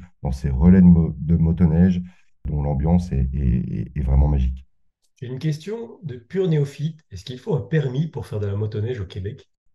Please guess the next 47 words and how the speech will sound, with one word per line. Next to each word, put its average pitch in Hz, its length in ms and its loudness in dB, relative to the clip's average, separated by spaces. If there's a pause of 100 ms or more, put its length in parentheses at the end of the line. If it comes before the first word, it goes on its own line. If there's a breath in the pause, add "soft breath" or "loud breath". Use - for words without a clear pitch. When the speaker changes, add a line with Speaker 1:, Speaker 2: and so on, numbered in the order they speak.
(360)
Speaker 1:
Eh 139 80 2
bien 87 200 2
oui, 90 360 4 (140)
hein, 76 280 2
il, 69 380 -2
pour 131 260 2
pouvoir 98 320 -2
piloter 131 360 0
une 104 80 2
motoneige, 92 460 4
il 85 80 -6
faut 104 140 -6
être - 140 -4
en 92 60 -2
possession 87 600 0
de 90 60 2
son 73 180 -6
permis, 80 460 4
euh, 71 220 -2
voiture, 69 540 -4
auto 123 540 0
ou 135 300 0
d'un 90 140 6
permis 85 240 0
moto. 127 420 0 (380 loud breath)
Euh, 180 260 4
les 170 280 4
enfants 120 440 -2
qui - 100 -10
n'ont 87 80 0
bien 78 140 -4
sûr 87 240 -8 (140)
pas 110 240 0
le 98 100 0
permis 113 460 0
pourront 87 680 2
embarquer, 131 640 -2
hein, 98 180 2
comme 82 240 0
passagers 90 580 0 (420 soft breath)
sur, 87 280 -2
euh, 69 400 2
sur 65 300 -2
une 76 80 0
motoneige 73 440 -2
du 80 140 2
haut. 156 280 0